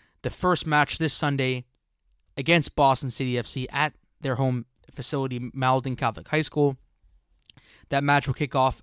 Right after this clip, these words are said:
at six P M Eastern Time. And then we have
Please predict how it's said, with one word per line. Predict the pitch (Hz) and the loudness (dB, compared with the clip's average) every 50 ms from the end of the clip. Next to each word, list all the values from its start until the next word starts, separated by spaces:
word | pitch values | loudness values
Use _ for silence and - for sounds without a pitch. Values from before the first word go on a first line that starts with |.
| - - | -8 -6
at | 131 123 - - | -6 -6 -8 -10
six | - - - - 139 - - - | -16 -10 -6 -6 -6 -6 -8 -8
P | - - - 139 127 | -6 -6 -4 -2 -2
M | 123 120 120 117 - - | -2 -2 -4 -6 -8 -10
Eastern | 127 110 - - 113 107 | -10 -10 -10 -10 -10 -10
Time. | - - 165 165 160 151 147 - _ _ _ _ _ _ _ _ _ _ _ _ _ _ _ _ _ _ _ _ _ _ _ _ | -8 -4 -2 -2 0 -2 -4 -6 _ _ _ _ _ _ _ _ _ _ _ _ _ _ _ _ _ _ _ _ _ _ _ _
And | - 135 139 | -4 -2 -2
then | 139 135 135 131 127 113 131 | 0 -2 -2 -4 -6 -8 -8
we | 131 139 131 | -6 -6 -6
have | 123 - - 135 127 123 123 123 120 117 113 110 - - | -6 -6 -4 -2 0 0 2 2 0 0 -2 -6 -10 -14